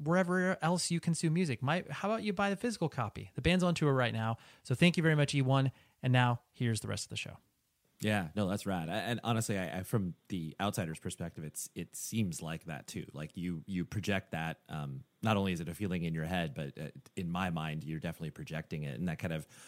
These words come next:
Speaker 2: goes to, you know, one of the last things I wanna hit on was the, um, y-, you, um, and you've expressed this in other interviews, and I, I, I really, really appreciate that you expressed this because there's, you know, <laughs> especially from the sort of aggressive music scene that, you know, we've existed in and been kind of,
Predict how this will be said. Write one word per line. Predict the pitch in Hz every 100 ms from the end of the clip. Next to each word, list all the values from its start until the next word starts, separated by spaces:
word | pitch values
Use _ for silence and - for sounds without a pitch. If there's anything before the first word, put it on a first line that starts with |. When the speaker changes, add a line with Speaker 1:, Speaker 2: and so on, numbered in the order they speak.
| - - - - 110
Speaker 2:
goes | 113 101
to, | - 95 90
you | 98
know, | 85
one | 85 92 92
of |
the | 87
last | 90 87
things | 101 85
I | 82
wanna | 85 69
hit | 110 131
on | 92 85
was | 80 87 78
the, | 90 85 85
um, | 85 82 76 73 _ - - - - - -
y-, | 101 -
you, | 104 101 110 117 110 -
um, | 95 90
and | 110
you've | 120
expressed | 127 - 139 -
this | 107 104
in |
other | 95 92
interviews, | 92 90 85 82
and | 85
I, | 82 80
I, | -
I | 78 76 60 - 82 78
really, | 104 92
really | 82 87 82 80 60
appreciate | - 170 165 101
that | 85 76
you | 85
expressed | - 87 82
this | 92 85
because | 92 87 90
there's, | 101 92 87 -
you | 104
know, | 85 76 - - - 104
<laughs> | - - -
especially | - 170 165 127 95
from | - 95 87 80 -
the | 90 78
sort | 80 92
of | 85 -
aggressive | 90 107 101 - 80
music | 101 104 95
scene | - 87 82 80
that, | 80
you | 92
know, | 82 78
we've | - 87
existed | 80 76 104 95 90
in | 90 85
and | 78 -
been | - 80
kind | 90
of, | 80 78